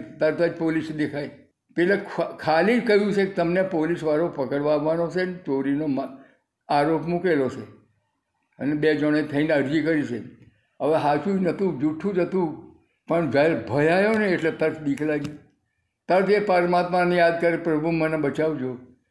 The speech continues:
આ વખતે બચાવજો, તો નિર્દોષ છું", કગરતો જાય, હેરતો જાય ને બીતો જાય. પોલીસ જ દેખાય કે આવશે. એવી રીતે જો ભય વના પ્રીતિ નથી તો આપણે આ સંસારને, ને એમાં આપણને આ લક ચોરાસીનો ભય આપણને મહાપુરુષો ઓળખાવે છે. તમે તો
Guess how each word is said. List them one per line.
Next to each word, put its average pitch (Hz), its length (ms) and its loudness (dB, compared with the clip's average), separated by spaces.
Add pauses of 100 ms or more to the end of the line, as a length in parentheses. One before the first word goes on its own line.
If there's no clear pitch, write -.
(420)
આ 147 140 2
વખતે 156 420 0
બચાવજો, 160 520 0
તો 156 180 0
નિર્દોષ 151 500 0
છું", 151 140 -2
કગરતો 147 440 0
જાય, 156 180 2
હેરતો 143 360 0
જાય 156 180 2
ને 160 120 -2
બીતો 147 440 -2
જાય. 120 200 -8 (420)
પોલીસ 185 360 2
જ 196 120 0
દેખાય 175 320 0
કે 123 100 -4
આવશે. 151 320 0 (640)
એવી 131 180 0
રીતે 156 200 -2
જો 127 200 0
ભય 120 280 2
વના 147 260 0
પ્રીતિ 139 380 -2
નથી 151 340 0
તો 165 120 -2
આપણે 143 240 0
આ 151 100 2
સંસારને, 139 800 -4 (480)
ને 160 160 0
એમાં 190 320 2
આપણને 175 400 2
આ 180 120 4
લક 156 240 2
ચોરાસીનો 175 560 2
ભય 135 260 2
આપણને 165 360 2
મહાપુરુષો 151 640 0
ઓળખાવે 135 500 0
છે. - 140 -16 (380)
તમે 170 260 2
તો 165 440 0